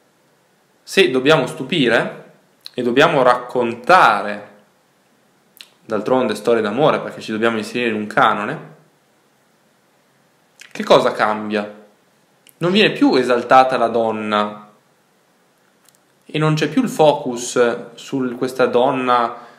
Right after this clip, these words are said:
salvifica, immaginifica, mettete, eh, angelo, metteteci l'aggettivo che volete, che era stato nell'evoluzione della lirica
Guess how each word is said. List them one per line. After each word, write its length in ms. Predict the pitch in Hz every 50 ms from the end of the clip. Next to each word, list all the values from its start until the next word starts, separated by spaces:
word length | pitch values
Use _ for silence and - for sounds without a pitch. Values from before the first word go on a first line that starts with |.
| _ _ _ _ _ _ _ _
salvifica, 1400 | _ - - 113 107 107 107 113 131 139 131 - 117 113 - 117 113 113 113 110 110 107 107 - - - - - _ -
immaginifica, 840 | 120 120 117 117 113 113 113 110 120 139 135 131 - 120 113 117 113
mettete, 520 | 113 113 110 - 117 - - 117 - -
eh, 200 | - - 110 104 104
angelo, 460 | - - 110 123 127 123 117 117 110
metteteci 420 | 107 110 107 131 127 127 127 123 -
l'aggettivo 480 | 120 113 113 117 110 107 - 127 117
che 80 | 117 113
volete, 360 | 107 104 110 117 127 120 110
che 80 | 107 117
era 120 | 113 113
stato 320 | 113 - - 113 117 117 113
nell'evoluzione 760 | 110 107 107 104 107 107 107 104 104 - 113 107 107 110 110
della 180 | 104 101 101 101
lirica 500 | 101 104 110 110 107 104 - 104 98